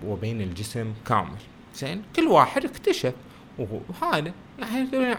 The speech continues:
علماء في الني-، بالنتيجة. زين، عرفته؟ هي مو هواش إن،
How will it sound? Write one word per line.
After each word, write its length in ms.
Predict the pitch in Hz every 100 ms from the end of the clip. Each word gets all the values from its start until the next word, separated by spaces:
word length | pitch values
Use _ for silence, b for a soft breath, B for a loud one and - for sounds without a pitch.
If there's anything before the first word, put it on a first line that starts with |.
| 214
علماء 400 | 247 302 127 127
في 100 | 139
الني-، 220 | 131 127
بالنتيجة. 800 | 123 127 127 113 113 104 92 104 B B B B -
زين، 480 | 98 98 123 120 117 120 -
عرفته؟ 520 | 101 107 - 104 101
هي 200 | 113 185
مو 220 | 139 160
هواش 840 | 143 120 117 110 117 104 90 98 -
إن، 300 | 120 120